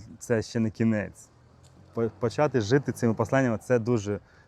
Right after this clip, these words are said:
е, е, непроста с-, така справа, та? Це треба дисциплінування, це треба,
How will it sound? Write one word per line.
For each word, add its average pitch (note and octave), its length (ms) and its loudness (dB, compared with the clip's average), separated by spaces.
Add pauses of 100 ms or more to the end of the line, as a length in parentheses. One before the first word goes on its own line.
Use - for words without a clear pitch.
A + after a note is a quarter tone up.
(100)
е, G2+ 380 -4 (360)
е, G2 120 -6
непроста A#2 640 0
с-, - 280 -8 (420)
така G#2 220 -4
справа, G2+ 520 -2
та? A#2 200 -6 (240)
Це - 160 -14
треба G#2 460 -4 (300)
дисциплінування, G#2 1120 -4 (320)
це G#2 160 -6
треба, G#2 540 2